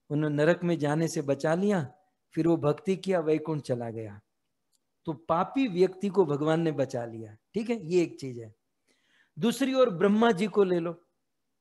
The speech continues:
ब्रह्मा जी कितने बड़े, कितने ज्येष्ठ, कितने श्रेष्ठ,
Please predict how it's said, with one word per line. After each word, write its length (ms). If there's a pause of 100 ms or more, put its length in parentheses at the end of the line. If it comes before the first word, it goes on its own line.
(560)
ब्रह्मा 320
जी 160
कितने 420
बड़े, 500
कितने 520
ज्येष्ठ, 540
कितने 480
श्रेष्ठ, 540